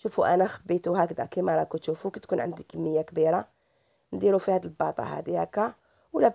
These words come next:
بورتمونجي، بصح لازم تستعملوا ل-، في هاد ال-، واسمو، في لامو-، آه، في الاليمونتير لازم تستعملوه،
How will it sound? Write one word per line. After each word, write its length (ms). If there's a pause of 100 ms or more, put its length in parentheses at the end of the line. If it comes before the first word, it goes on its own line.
بورتمونجي، 500
بصح 240
لازم 300
تستعملوا 580
ل-، 560
في 340 (420)
هاد 180
ال-، 240
واسمو، 440 (340)
في 120
لامو-، 320
آه، 560 (540)
في 160
الاليمونتير 1000 (760)
لازم 260
تستعملوه، 680